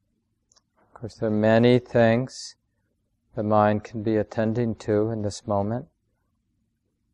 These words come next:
We can use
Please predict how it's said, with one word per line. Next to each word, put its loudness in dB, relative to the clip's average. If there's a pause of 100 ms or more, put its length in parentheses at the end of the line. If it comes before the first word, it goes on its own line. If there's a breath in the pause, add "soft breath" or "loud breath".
(2500)
We -2
can -4
use 4